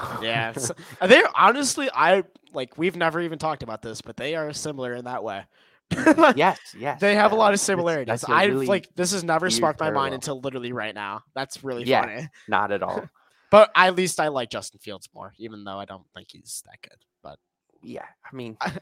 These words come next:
Speaker 2: I digress.
Speaker 1: I like them
Speaker 2: <laughs>
Speaker 1: both. I have both their jerseys, so.
Speaker 2: Yeah, I do
Speaker 1: You know,
Speaker 2: too. I do too.
Speaker 1: it is what it is. You lost your Zach LaVine jersey.
Speaker 2: No, no, no, no. I found
Speaker 1: Oh,
Speaker 2: it.
Speaker 1: you
Speaker 2: I found
Speaker 1: found
Speaker 2: it.
Speaker 1: it? All right.
Speaker 2: 'Cause Angelo had to wear it for one of his, uh,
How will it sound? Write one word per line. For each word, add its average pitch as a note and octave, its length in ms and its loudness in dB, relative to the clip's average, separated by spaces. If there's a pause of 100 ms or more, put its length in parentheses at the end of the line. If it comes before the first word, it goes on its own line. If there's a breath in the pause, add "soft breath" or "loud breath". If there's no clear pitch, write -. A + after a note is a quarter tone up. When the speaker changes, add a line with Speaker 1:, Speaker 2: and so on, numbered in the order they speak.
Speaker 2:
I D#3 80 2
digress. A#2 480 -4
Speaker 1:
I - 20 2
like E3 240 8
them A#3 140 0
Speaker 2:
<laughs> - 0 -
Speaker 1:
both. G2 260 0
I B2+ 140 8
have B2+ 200 4
both A2+ 240 2
their G#2 140 0
jerseys, F2+ 540 -6
so. - 240 -10 (560)
Speaker 2:
Yeah, A#2 200 -6
I E3+ 140 6
do G#3+ 80 2
Speaker 1:
You G#3+ 60 -2
know, - 60 -2 (180)
Speaker 2:
too. G#2+ 40 -20 (100)
I A#2+ 120 -6
do C#3+ 100 -10
too. - 160 -6
Speaker 1:
it A2 80 -4
is G#2 160 -6
what F#2 180 -10
it - 80 -12
is. - 240 -14
You C#3 140 -10
lost C#3+ 360 2
your F#2+ 100 -10
Zach F#2+ 240 -2
LaVine F#2+ 300 -12
jersey. F#2 240 -12
Speaker 2:
No, A#3 260 12
no, A#3+ 100 10
no, A#3+ 100 6
no. A3+ 100 10
I E3 100 8
found D3+ 300 6
Speaker 1:
Oh, C#3+ 80 10
Speaker 2:
it. B2 60 4
Speaker 1:
you A2+ 80 -4
Speaker 2:
I - 20 -6
found A2+ 260 4
Speaker 1:
found C3 140 -4
Speaker 2:
it. - 20 -10
Speaker 1:
it? - 60 -8
All G2 160 2
right. G3 180 -2
Speaker 2:
'Cause G3 140 -2
Angelo F3+ 340 2
had G3 120 2
to F#3 80 2
wear D#3 200 2
it F3 100 -4
for E3+ 140 -2
one D3+ 140 2
of D3+ 100 0
his, D3+ 180 -2
uh, A#2+ 400 -4